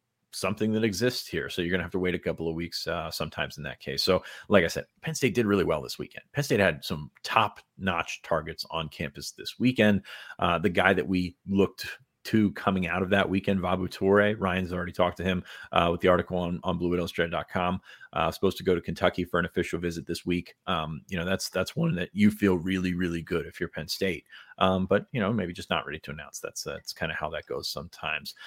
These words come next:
Uh, some other top targets, uh, were on campus this weekend. Malachi Williams, defensive end from Philly, Nick Marsh,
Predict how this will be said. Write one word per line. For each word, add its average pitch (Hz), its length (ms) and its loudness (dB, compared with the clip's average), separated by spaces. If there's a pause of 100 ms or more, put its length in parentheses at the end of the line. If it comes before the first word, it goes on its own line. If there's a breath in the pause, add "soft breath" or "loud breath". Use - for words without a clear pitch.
(200 loud breath)
Uh, 80 200 2
some 92 260 -2
other 95 220 6
top 85 320 2
targets, 90 600 2
uh, 80 300 0
were 87 160 -2
on 90 180 0
campus 87 380 0
this - 180 -6
weekend. 90 300 0
Malachi 85 420 -2
Williams, 98 440 6
defensive 87 460 -4
end 87 160 0
from 78 120 -10
Philly, 92 480 2 (240 loud breath)
Nick 95 240 2
Marsh, 87 480 2